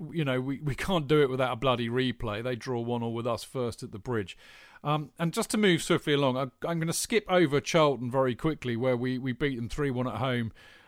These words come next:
um, where, uh, I can tell you that my mate Morts gets an assist again, uh, and, uh, and Kerry scores. I mean, you know, we talked about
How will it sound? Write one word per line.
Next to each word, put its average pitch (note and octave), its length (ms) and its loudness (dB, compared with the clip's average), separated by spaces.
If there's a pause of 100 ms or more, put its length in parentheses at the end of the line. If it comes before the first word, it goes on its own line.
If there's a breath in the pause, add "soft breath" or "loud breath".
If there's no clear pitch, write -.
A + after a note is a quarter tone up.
(100)
um, C3 480 0
where, C3+ 640 4
uh, C#3 260 0
I C3 140 2
can C3+ 180 -4
tell D3+ 220 0
you A2+ 340 0
that B2+ 240 -4
my C3+ 200 0
mate C3 260 0
Morts C#3 460 -2
gets - 260 -6
an B2 80 -6
assist A#2+ 500 -4
again, A#2+ 500 -6 (120)
uh, B2 240 -6 (460 soft breath)
and, C#3 440 0
uh, D3 340 6 (100)
and D3+ 160 -2 (240)
Kerry F#3+ 340 0
scores. A2 600 -2
I C3 60 -10
mean, D3 180 -2
you E3 80 2
know, F#3+ 160 0
we F#3 80 -2
talked D#3 320 -2
about C3+ 340 0